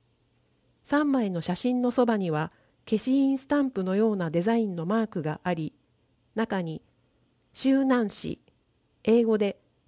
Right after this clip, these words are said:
プロダクト周南と書かれています。写真終わり。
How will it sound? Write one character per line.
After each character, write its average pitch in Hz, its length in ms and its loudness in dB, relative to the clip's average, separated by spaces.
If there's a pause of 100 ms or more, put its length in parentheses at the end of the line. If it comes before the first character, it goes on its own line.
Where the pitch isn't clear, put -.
(100)
プ 254 120 4
ロ 285 120 6
ダ 254 140 4
ク - 100 -18
ト 175 240 -4
周 254 260 0
南 165 280 -2 (220)
と - 220 2
書 208 100 -2
か 247 120 2
れ 226 100 4
て 185 100 -6
い 165 120 -4
ま 147 160 -6
す。 - 220 -20 (1200)
写 208 160 -2
真 226 320 -2 (160)
終 185 180 0
わ 185 60 -2
り。 180 220 -6